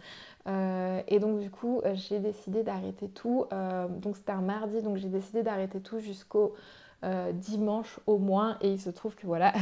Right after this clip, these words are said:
<laughs> ça fait très longtemps que ce dimanche-là est passé et que j'ai continué ma pause parce que vraiment, ça a été, euh, ça a été hyper, euh, libérateur pour moi, euh, par rapport à plein de choses. Euh, les premiers jours ont été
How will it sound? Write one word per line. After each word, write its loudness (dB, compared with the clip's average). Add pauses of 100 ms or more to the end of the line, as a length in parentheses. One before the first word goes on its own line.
(240)
<laughs> -2
ça 0
fait -2
très 8
longtemps 12
que 0
ce 8
dimanche-là 12
est 12
passé 12
et 10
que 8
j'ai 6
continué 4
ma 6
pause 8 (100)
parce 2
que 4
vraiment, -2
ça -6
a 2
été, 0
euh, 0 (280)
ça -4
a 2
été -2
hyper, 0
euh, 2
libérateur 0
pour -10
moi, 2
euh, 2
par -4
rapport -4
à -4
plein -2
de -4
choses. 4 (580)
Euh, 2
les 8
premiers 4
jours 4
ont 4
été 2